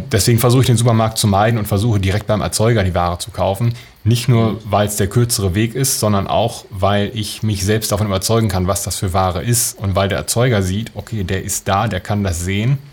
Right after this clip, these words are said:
Speaker 1: Auch
Speaker 2: Mhm.
Speaker 1: ich muss mir Mühe geben. Ich unterstelle nicht jedem Erzeuger, dass er versucht, mich
Speaker 2: Mhm.
Speaker 1: zu bescheißen.
Speaker 2: Ja, klar.
Speaker 1: Ähm, aber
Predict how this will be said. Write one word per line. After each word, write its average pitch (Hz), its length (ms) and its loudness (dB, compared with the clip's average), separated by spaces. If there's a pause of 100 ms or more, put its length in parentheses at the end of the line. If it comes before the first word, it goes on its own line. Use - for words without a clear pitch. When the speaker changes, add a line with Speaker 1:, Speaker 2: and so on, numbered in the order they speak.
(320)
Speaker 1:
Auch 104 120 0
Speaker 2:
Mhm. 107 80 0
Speaker 1:
ich 123 140 -2
muss 110 160 0
mir 104 140 2
Mühe 110 260 2
geben. 87 340 -6
Ich - 120 -10
unterstelle 123 400 2
nicht 131 160 2
jedem 123 200 2
Erzeuger, 107 460 2
dass 98 180 0
er 92 180 0 (300)
versucht, 107 300 -2
mich 104 120 -4
Speaker 2:
Mhm. 101 40 -2
Speaker 1:
zu 98 80 0
bescheißen. 110 520 0 (640)
Speaker 2:
Ja, 107 140 -2
klar. 107 300 -2
Speaker 1:
Ähm, 101 380 2 (440)
aber 104 540 2